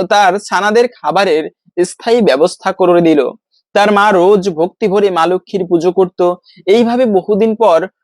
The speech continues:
বৈকুণ্ঠ থেকে পুষ্পরথ এলো বামুনিকে নিয়ে যাবে বলে। তখন বামুনি তার বৌমাকে বলে গেল, সে যে, যে, মানে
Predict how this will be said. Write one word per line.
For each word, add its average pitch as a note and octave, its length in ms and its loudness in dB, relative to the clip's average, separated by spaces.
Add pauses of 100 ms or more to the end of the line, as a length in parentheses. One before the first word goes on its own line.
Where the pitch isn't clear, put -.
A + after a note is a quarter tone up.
(200)
বৈকুণ্ঠ A#3 440 0
থেকে C4 260 -6
পুষ্পরথ F#3+ 680 -2 (400)
এলো F#3+ 340 2 (280)
বামুনিকে G3 480 -2
নিয়ে E3+ 280 0
যাবে D3 280 -2
বলে। A#2+ 260 -8 (240)
তখন F#3 340 0
বামুনি E3+ 420 0
তার F#3+ 160 0
বৌমাকে F3 500 2
বলে G#3 240 2
গেল, E3+ 320 2 (640)
সে A#3+ 240 2
যে, F3+ 220 0
যে, F3+ 140 -4
মানে E3+ 320 0